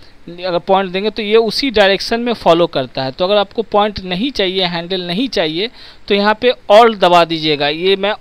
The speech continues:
Alt दबा दिया तो ये आपका handle यहाँ से हट जाएगा। फिर यहाँ पे आपको click करना है यहाँ पे, ये देखिए मैं यहाँ पे click करता हूँ, ये देख सकते हैं। फिर भी अभी भी देखिए यहाँ पे handle आपको दिख रहा है,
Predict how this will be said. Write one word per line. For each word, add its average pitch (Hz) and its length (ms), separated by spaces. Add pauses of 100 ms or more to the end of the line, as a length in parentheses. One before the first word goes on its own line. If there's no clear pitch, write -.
Alt 185 220
दबा 180 260
दिया 196 220
तो 220 100
ये 180 160
आपका 214 360
handle 180 400
यहाँ 175 200
से 247 200 (180)
हट 156 220
जाएगा। 110 380 (380)
फिर 240 220
यहाँ 220 240
पे 226 140
आपको 214 240
click 220 280
करना 214 280
है 202 140
यहाँ 190 200
पे, 196 160 (180)
ये 180 180
देखिए 180 260
मैं 180 200
यहाँ 170 160
पे 208 160
click 143 320
करता 123 300
हूँ, 131 80
ये 143 60
देख 165 140
सकते 190 300
हैं। 175 80
फिर 185 160
भी 196 100
अभी 196 220
भी 196 100
देखिए 190 240
यहाँ 196 100
पे 196 120
handle 175 320
आपको 175 220
दिख 180 180
रहा 196 120
है, 208 120